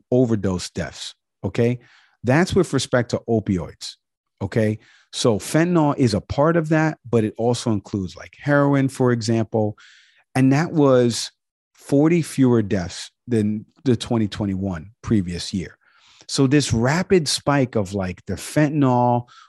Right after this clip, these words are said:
or at least fentanyl-related deaths, because it is, you know, within or mixed into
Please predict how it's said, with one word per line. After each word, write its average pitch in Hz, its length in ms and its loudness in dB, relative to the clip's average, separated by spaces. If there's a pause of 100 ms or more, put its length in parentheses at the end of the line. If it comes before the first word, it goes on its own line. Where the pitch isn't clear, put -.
(100)
or 110 160 2
at 107 40 2
least 117 240 0
fentanyl-related 120 760 0
deaths, 113 280 -2
because 104 420 -4
it 110 340 -4
is, 104 400 -2
you 113 120 0
know, 95 120 -2
within 110 640 -2
or 98 140 -4
mixed 104 440 -2
into 117 280 -2